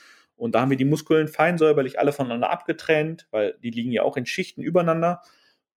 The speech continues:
Und wenn du einmal siehst, wie fest eine Faszie an seinem,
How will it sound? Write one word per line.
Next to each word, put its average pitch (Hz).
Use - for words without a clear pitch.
Und 135
wenn 127
du 131
einmal 175
siehst, 151
wie 165
fest -
eine 127
Faszie -
an 127
seinem, 123